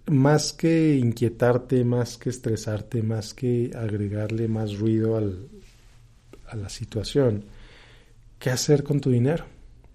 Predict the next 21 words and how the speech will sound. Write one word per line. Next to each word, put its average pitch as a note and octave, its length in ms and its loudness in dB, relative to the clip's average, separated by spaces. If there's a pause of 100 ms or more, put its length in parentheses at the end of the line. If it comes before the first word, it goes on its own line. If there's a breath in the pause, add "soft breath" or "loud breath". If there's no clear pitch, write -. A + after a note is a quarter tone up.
(680)
¿Qué C#3+ 140 2
deberías C#3 540 2
tú - 340 -4
hacer D3 400 0
con C3+ 200 2
tu B2+ 100 0
dinero B2+ 440 0
en A#2 160 0
este B2 280 -2
momento? A#2 560 0 (1600 loud breath)
Que B2 100 -2
hay A#2+ 120 2
tanta B2+ 460 0
incertidumbre A#2 1080 -2
económica, C3 760 -2
que C3+ 140 -8
hay A2 40 -4
tanta G#2+ 380 0
incertidumbre G#2+ 1000 0
social G2 640 -6
inclusive, A#2+ 720 0